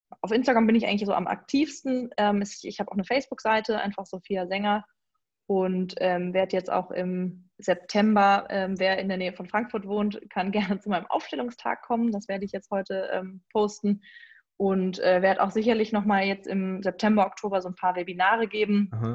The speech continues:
Speaker 1: Ähm, und ja, wer da Interesse hat, kann sich da gerne anmelden. Ist aber noch nichts online, <laughs> also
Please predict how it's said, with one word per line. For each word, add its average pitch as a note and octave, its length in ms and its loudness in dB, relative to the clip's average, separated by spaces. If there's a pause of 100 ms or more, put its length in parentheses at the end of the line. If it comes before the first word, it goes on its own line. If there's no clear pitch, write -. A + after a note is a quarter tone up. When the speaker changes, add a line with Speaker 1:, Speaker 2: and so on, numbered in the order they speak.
Speaker 1:
Ähm, F#3 420 -4 (720)
und F3 380 -6
ja, E3+ 260 -2 (300)
wer F3+ 140 2
da F3 160 4
Interesse F#3+ 340 -4
hat, G3 140 -8
kann F#3 160 -8
sich - 80 -16
da F#3 100 -8
gerne F3+ 240 -4
anmelden. E3+ 340 -6
Ist A3+ 160 -6
aber G#3+ 140 4
noch G#3+ 80 4
nichts A3 220 0
online, A#3 320 4
<laughs> - 20 0
also F3+ 300 -4